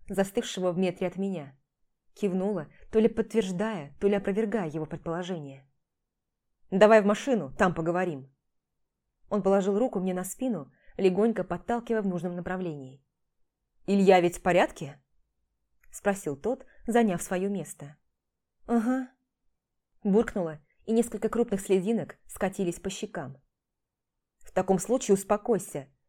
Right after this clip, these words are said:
Нет ничего, с чем мы не справимся. Если он тебя обидел, я его убью».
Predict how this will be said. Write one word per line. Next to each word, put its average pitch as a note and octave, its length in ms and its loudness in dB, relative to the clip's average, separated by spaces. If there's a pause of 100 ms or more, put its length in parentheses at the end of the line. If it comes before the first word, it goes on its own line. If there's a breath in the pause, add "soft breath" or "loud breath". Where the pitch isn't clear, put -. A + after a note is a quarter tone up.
(220)
Нет A#3 300 8
ничего, A3 360 4
с C4 80 -4
чем G3+ 180 6
мы G#3 100 8
не G#3 80 4
справимся. F#3+ 680 -2 (560)
Если G#3 420 6
он D#4 200 8
тебя F#3+ 280 6
обидел, F3 760 0
я F3+ 320 6
его D3+ 300 0
убью». F3+ 600 2